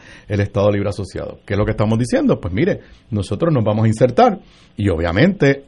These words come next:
igual que tendrán que hacer los estadistas, igual que tendrán que hacer los independentistas, pues vamos a dar la batalla para que esta visión de un, est-, una transformación del Estado Libre Asociado en un nuevo modelo de asociación, eh, eh, política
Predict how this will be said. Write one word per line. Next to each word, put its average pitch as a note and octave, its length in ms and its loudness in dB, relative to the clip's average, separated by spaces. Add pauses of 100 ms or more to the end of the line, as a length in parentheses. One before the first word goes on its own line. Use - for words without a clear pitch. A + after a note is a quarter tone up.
(420)
igual D2+ 420 -8
que E2+ 100 -8
tendrán D#2 400 -6
que D#2 80 -10
hacer D#2 180 -6
los D#2 120 -6
estadistas, G#2 580 -4
igual E2 180 -6
que F#2 80 -8
tendrán D#2+ 300 -10
que - 60 -12
hacer E2+ 180 -10
los E2+ 120 -8
independentistas, G#2+ 800 -4 (360)
pues G#2 160 -2
vamos F2+ 280 -4
a F2+ 40 0
dar F#2 100 -2
la G2 100 -2
batalla G3+ 500 0
para G#2+ 220 -4
que A2+ 80 -4
esta C#3 300 2
visión C#3 640 2 (320)
de A2+ 400 2
un, C3+ 460 0
est-, A#2 320 -6
una B2 260 2
transformación B2+ 800 -2
del A2 140 0
Estado G#2+ 340 -2
Libre A#2 200 0
Asociado A#2 640 -2 (300)
en A2+ 160 2
un B2+ 200 4
nuevo C3+ 280 4
modelo B2+ 460 4
de G2+ 100 -4
asociación, A#2 800 -4 (340)
eh, A2+ 360 4
eh, A#2+ 80 -4
política D3+ 720 0